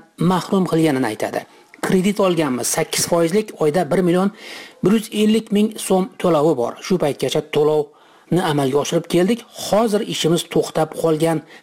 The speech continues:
Koronavirus sabab hech qayerga qimirlay olmayapmiz", deydi tadbirkor. Toshkentdagi Vatanparvar tashkiloti qoshida tashkil etilgan haydovchilik maktabi xodimi yigirma to'rtinchi mart kuni Ozodlik bilan suhbatda o'zi va o'nlab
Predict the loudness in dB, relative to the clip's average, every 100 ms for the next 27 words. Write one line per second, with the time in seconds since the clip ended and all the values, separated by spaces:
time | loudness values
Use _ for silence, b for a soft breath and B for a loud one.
0 | -4 -2 0 0 2 2 0 -2 -2 -2
1 | -6 -2 -2 0 0 0 0 -2 -2 0
2 | 0 -2 -2 0 2 0 0 -2 -2 -2
3 | _ -2 0 2 0 -2 -6 -4 -2 -2
4 | -2 -4 -8 B B B 0 2 0 0
5 | 0 0 0 0 0 0 0 0 0 0
6 | -2 0 0 -2 -4 -2 -2 -2 -2 0
7 | 0 0 0 0 -2 -4 -2 0 2 0
8 | 0 -4 -4 -4 -4 -4 -2 0 0 -4
9 | B B B B 0 2 2 0 0 0
10 | 0 0 0 2 2 0 0 -2 0 0
11 | 0 -2 -2 0 2 2 2 0 0 2
12 | 4 2